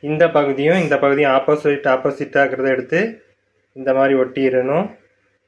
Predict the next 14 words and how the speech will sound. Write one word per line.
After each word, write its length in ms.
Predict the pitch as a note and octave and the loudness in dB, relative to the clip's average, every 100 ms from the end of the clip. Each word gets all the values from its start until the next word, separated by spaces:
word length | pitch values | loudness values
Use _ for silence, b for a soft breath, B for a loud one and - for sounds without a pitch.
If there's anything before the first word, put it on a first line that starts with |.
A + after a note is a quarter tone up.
| _ _ _ _ _ _ _ _ - B2 | _ _ _ _ _ _ _ _ -6 0
அதே 160 | C#3 E3 D#3+ | 2 2 0
மாதிரி 360 | C#3 C3+ E3 G3 - _ _ _ _ _ _ B2+ C3+ | -2 -2 -2 -4 -8 _ _ _ _ _ _ -2 0
ஆப்போசிட் 420 | D3 D#3 D#3 - | 2 0 -2 -2
சைடு 200 | C#3 C3+ C#3 | -2 0 -4
திருப்பி 320 | C3+ D#3 G3 D#3+ | -4 -4 -4 -4
இந்த 240 | D3 D#3 D#3 | -6 -2 -2
ரெண்டு 180 | D3 D3+ C#3 | 0 0 -2
ஆப்போசிட்டையும் 760 | C3+ C#3 C3+ B2+ B2+ B2+ G3+ - _ _ _ _ _ - | -2 -4 -6 -6 -4 -4 -6 -10 _ _ _ _ _ -8
ஒட்டுனா 320 | B2+ B2+ C3 F#3 F3+ | -8 -6 -2 0 0
நமக்கு 240 | C#3 C3 B2+ | -2 -2 -2
அழகான 440 | B2 B2+ C3+ B2 C#3 G#3 - _ _ _ _ _ _ _ _ | 0 -2 -2 -2 -2 -4 -8 _ _ _ _ _ _ _ _
சங்கு 280 | C#3 C#3 D3 C#3+ | -2 0 -2 -2
ஷேப் 200 | C3+ C3 - | -4 -2 -8
கிடைச்சிரும். 460 | B2 - A#2 A2+ | -8 -8 -10 -10